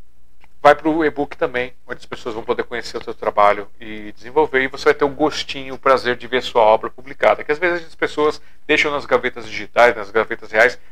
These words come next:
o seu material por não acreditar ou por não saber onde mandar, e aqui pode ser o seu primeiro passo pra que você possa se transformar, entrar nesse casulo da transformação e sair da largata pra borboleta,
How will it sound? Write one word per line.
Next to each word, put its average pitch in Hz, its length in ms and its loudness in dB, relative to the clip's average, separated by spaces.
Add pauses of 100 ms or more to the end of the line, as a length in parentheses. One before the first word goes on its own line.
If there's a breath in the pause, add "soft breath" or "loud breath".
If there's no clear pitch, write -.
(140)
o - 40 -14
seu 156 200 2
material 131 600 2 (280)
por 185 120 -2
não 175 160 0
acreditar 131 880 0 (320)
ou 135 140 -2
por 147 160 0
não 143 60 -8
saber 131 360 0
onde 120 220 -8
mandar, 131 500 4 (280)
e 165 80 4
aqui 156 200 -6
pode 147 240 -2
ser - 60 -6
o 143 60 2
seu - 160 -6
primeiro 147 320 -2
passo 127 440 4
pra - 140 -12
que - 100 -12
você 120 220 -6
possa 117 460 0 (260)
se - 180 -12 (140)
transformar, 120 800 0
entrar 123 220 -10
nesse 117 200 -12
casulo 120 440 0
da 117 120 0
transformação 117 760 -6 (260 loud breath)
e - 60 -8
sair 120 240 4
da 120 100 4
largata 117 540 4
pra 117 160 -2
borboleta, 113 680 -2